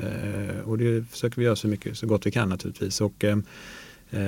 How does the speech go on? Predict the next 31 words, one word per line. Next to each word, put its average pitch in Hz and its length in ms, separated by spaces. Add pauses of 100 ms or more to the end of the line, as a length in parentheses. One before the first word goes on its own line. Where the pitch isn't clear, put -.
vi 113 120
ser 113 240
oss 113 120
ju 151 80
lite 180 220
gärna, 107 220
men 123 280
som 131 160
en 131 80
småbolagsförvaltare 139 840
och 127 140
med 123 140
microcap 123 520
så 120 140
tycker 127 260
man 127 180
ibland 123 240
att 107 120
man, 110 200 (420)
man 110 120
kanske 117 160
har 123 100
ett 117 60
litet 131 260
så - 80
här, 110 100 (400)
eh, 98 540 (240)
vad 113 140
kan 104 80
man 98 100
säga, 101 240